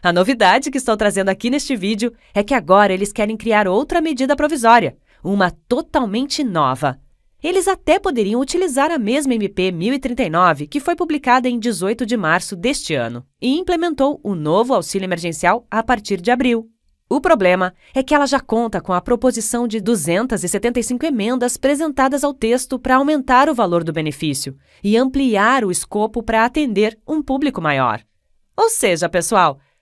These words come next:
trocando em miúdos, o governo quer fugir dessa pressão de ter que aumentar o valor do auxílio emergencial. Publicando uma nova M P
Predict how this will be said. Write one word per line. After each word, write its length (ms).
trocando 460
em 100
miúdos, 560
o 120
governo 480
quer 260
fugir 580
dessa 320
pressão 680
de 100
ter 220
que 80
aumentar 420
o 60
valor 320
do 100
auxílio 320
emergencial. 760
Publicando 500
uma 160
nova 280
M 140
P 280